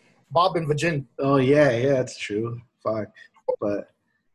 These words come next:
Speaker 2: it is, it, it is what it is. I mean, it comes with the territory. That's why everybody says, "Don't read the comments." But I'm like, I still don't get enough comments where I can't, like,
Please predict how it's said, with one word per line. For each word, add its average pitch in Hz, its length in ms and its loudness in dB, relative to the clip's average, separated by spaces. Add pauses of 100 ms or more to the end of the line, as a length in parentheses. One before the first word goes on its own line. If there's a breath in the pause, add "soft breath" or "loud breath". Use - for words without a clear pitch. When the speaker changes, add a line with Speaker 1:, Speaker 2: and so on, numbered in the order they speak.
(100)
Speaker 2:
it 107 120 -6
is, 127 340 0
it, 123 260 -8
it 139 120 2
is 180 160 4
what 139 120 4
it 127 120 2
is. 127 200 4
I 123 60 -2
mean, 127 160 -2
it 120 60 -6
comes 151 160 -2
with 139 100 -2
the 113 60 -8
territory. 120 600 -4
That's 123 220 -8
why 131 100 0
everybody 131 220 0
says, 123 180 -4
"Don't 123 200 -2
read 135 140 2
the 117 100 -6
comments." 127 480 -4
But 120 80 -6
I'm 117 80 -6
like, 87 140 -16 (680)
I 127 80 -4
still 165 240 -2
don't 156 160 4
get 139 180 2
enough 120 340 -4
comments 156 360 0
where 107 100 -2
I 107 60 -6
can't, 113 320 -6
like, 98 140 -18